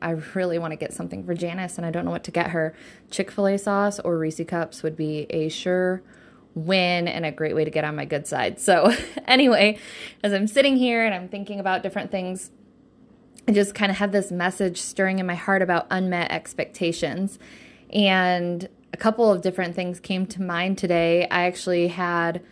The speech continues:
some lasagna in the refrigerator, and so I had to clean out that pan and empty out the leftovers that were in it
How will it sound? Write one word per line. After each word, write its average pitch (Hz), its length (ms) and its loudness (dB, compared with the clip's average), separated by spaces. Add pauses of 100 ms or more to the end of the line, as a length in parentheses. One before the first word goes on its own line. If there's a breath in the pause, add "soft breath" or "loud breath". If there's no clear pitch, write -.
(400 loud breath)
some 190 300 2
lasagna 185 760 4
in 175 120 -2
the 170 80 -2
refrigerator, 165 1000 0
and 175 220 -2
so 175 100 0
I 175 60 2
had 175 340 0
to 165 380 0
clean 233 260 0
out 196 220 2
that 170 180 2
pan 175 500 0
and 165 320 -2
empty 170 300 0
out 160 320 2
the 151 160 0
leftovers 160 480 0
that 175 120 -2
were 165 100 0
in 170 100 -2
it 160 140 -4